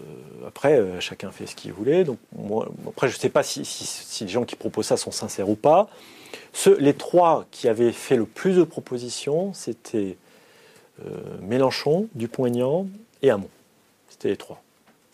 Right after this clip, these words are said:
Après, en queue de liste, vous aviez, euh, le Front National, et cetera. Voilà, bon. Mais, euh, voilà.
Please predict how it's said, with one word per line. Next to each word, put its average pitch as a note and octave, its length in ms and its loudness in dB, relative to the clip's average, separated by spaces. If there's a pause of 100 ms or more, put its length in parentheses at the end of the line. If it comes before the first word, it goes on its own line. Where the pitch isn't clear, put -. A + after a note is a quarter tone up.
(360)
Après, - 220 0
en C#3 120 2
queue B2 160 4
de A#2 60 2
liste, C#3 240 4
vous G#2+ 120 0
aviez, G#2 360 2
euh, F2+ 400 -2
le - 60 -18
Front - 180 -14
National, G2 400 -14
et - 60 -16
cetera. - 320 -14
Voilà, F#2+ 240 -20
bon. - 60 -18 (680)
Mais, F#2+ 240 -6
euh, F2+ 380 -10
voilà. F#2 260 -10